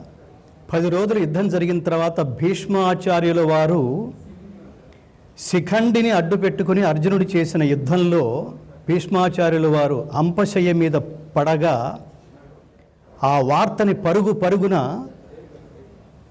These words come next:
ధృతరాష్ట్రుడి కొలువులోకి ప్రవేశించిన ధృతరాష్ట్రుడి ఆంతరంగికుడైన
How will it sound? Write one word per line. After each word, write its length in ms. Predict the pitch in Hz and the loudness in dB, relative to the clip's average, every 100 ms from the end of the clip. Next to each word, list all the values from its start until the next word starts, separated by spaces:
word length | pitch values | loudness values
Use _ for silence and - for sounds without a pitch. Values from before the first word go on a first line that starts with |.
| - | -4
ధృతరాష్ట్రుడి 680 | 139 170 214 214 208 208 190 | -2 0 2 0 0 0 0
కొలువులోకి 580 | 190 180 190 185 175 180 | 0 2 2 2 0 -2
ప్రవేశించిన 960 | 165 175 185 175 175 151 156 139 147 151 | 0 2 2 0 -2 0 0 0 -2 -2
ధృతరాష్ట్రుడి 720 | 151 156 185 185 180 190 170 | -2 0 2 2 2 0 2
ఆంతరంగికుడైన 1200 | 139 170 208 208 208 196 185 180 - 175 151 135 | 2 2 0 0 0 0 0 0 0 0 0 -2